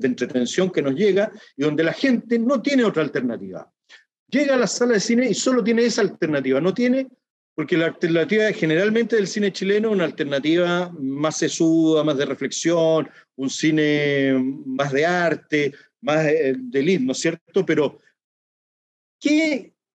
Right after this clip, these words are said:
qué, si yo voy con los cabros chicos al cine fre-, y tengo el, el, las películas de superhéroes, ¿a qué le ofrezco yo de cine nacional a eso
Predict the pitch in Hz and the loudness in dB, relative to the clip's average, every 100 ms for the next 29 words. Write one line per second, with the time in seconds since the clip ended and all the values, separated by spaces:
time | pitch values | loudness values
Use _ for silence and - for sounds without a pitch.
0 | _ - 220 269 262 170 - 165 156 226 | _ -2 0 0 -2 -6 -6 -2 2 2
1 | 233 202 175 160 196 185 - 196 180 - | 2 2 2 2 0 0 0 0 0 -2
2 | 185 151 123 98 - _ _ _ - 175 | -2 0 -2 -6 -16 _ _ _ -2 2
3 | 185 135 196 156 165 180 180 170 160 156 | 2 0 -4 -2 2 2 2 2 4 4
4 | 147 151 139 156 165 143 147 147 147 165 | 2 2 0 -2 -4 -2 -2 -2 -2 0
5 | 170 151 - 165 165 165 156 175 160 - | 0 0 -2 -2 0 2 2 0 -4 -8
6 | _ _ 285 311 294 202 190 180 226 226 | _ _ -2 0 0 0 0 0 -2 0
7 | 190 202 208 185 202 185 160 - 165 185 | 0 2 2 0 -2 0 -2 -2 -2 0
8 | 156 147 139 - | 0 -2 -4 -8